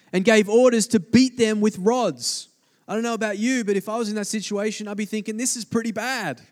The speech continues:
<laughs> And when they had inflicted many blows upon them,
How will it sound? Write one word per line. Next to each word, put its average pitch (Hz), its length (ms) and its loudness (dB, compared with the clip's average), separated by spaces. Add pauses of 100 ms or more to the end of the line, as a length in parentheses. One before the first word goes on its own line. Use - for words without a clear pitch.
(200)
<laughs> 165 80 -10 (1500)
And 190 120 2
when 240 100 4
they 240 180 2
had 226 140 4
inflicted 226 720 0
many 240 680 -2
blows 196 1040 0 (300)
upon 233 420 0
them, 135 400 -4